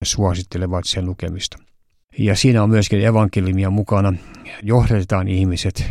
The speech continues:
Kristuksen tuntemiseen, ja, mutta, mutta myöskin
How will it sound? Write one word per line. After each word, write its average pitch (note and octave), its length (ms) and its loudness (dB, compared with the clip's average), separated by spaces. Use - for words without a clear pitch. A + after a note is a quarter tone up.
Kristuksen G#2 580 -2
tuntemiseen, F#2 760 -4
ja, F#2 140 -4
mutta, A2 380 0
mutta A2+ 260 0
myöskin A2 420 2